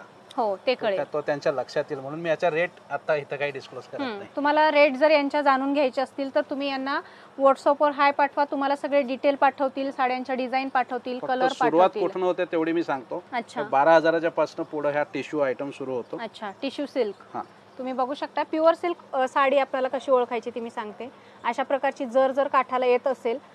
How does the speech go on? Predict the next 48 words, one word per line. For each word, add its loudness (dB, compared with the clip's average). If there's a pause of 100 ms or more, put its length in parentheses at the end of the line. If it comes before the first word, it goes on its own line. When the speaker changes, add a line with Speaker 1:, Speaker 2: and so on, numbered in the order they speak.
(220)
Speaker 1:
तर, -2
अ, 0
ही -6
pure 2
silk -6
साडी 0
आहे. -2 (200)
इथे -6
बघू -4
शकता -10
पदर 0
आणि -4
जी -2
running -2
साडी 0
आहे -4
त्याच्यामध्ये -6
असं, -10 (560)
अ, -8 (100)
अ, -10 (300)
जर 6
आली 4
की -4
समजायचं -4
ही -8
original 2
साडी -4
आहे. -8
म्हणजे -10
original -4
साड्या 0
तुम्ही, -10 (100)
अ, -8
पारखून 0
सुद्धा -2
घेऊ -6
शकता. -10 (420)
खूप -12
सुंदर -4
Speaker 2:
आणि 0
Speaker 1:
साड्यांचं -2
Speaker 2:
आपल्या 2
Speaker 1:
collection 2
Speaker 2:
अनेक 0
Speaker 1:
आहे. -10
Speaker 2:
साड्यांना 2
silk -6
mark -2